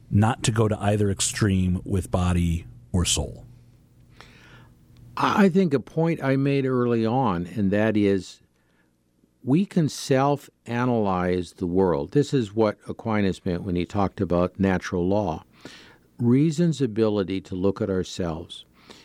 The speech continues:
Speaker 2: And when people who think man does not have a soul, and they look at themselves, there is no way other than something more than what the body we see to distinguish us from even the higher primates and the higher.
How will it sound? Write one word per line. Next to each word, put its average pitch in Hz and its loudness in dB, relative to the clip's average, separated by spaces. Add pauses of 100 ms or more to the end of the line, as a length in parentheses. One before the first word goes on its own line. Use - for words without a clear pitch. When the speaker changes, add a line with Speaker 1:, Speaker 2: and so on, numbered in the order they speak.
(340)
Speaker 2:
And 120 6
when 127 2
people 185 0
who 131 0
think 131 -2
man 113 2
does 98 -2
not 107 0
have 92 0
a 80 -2
soul, 82 0 (1400)
and 127 6
they 123 4
look 160 0
at 123 -6
themselves, 85 -6 (280)
there 139 2
is 139 -2
no 165 4
way 131 0 (240)
other 147 2
than 113 -2
something 110 -2
more 117 2
than 101 -2
what 95 0
the 98 -4
body 98 0
we 92 -2
see 85 -4
to - -8
distinguish 147 0
us 113 -2 (380)
from 123 0
even 131 0
the 107 0
higher 101 0
primates 127 -2
and 98 -2
the 92 -2
higher. 101 0